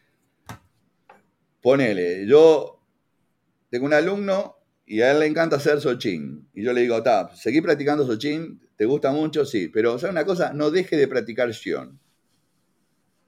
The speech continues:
"¿Y por qué?".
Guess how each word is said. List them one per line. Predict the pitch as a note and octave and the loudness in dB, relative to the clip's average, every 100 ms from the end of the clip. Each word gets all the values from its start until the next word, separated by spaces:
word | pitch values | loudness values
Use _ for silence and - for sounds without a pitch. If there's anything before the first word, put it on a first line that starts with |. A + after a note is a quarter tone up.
| _ _ _ _ _ _ _ _ _ _ _ _ _ _ _ _ _ | _ _ _ _ _ _ _ _ _ _ _ _ _ _ _ _ _
"¿Y | C#3 | -8
por | D3+ E3 | 0 0
qué?". | C3+ A#2 F2 | 2 -2 -2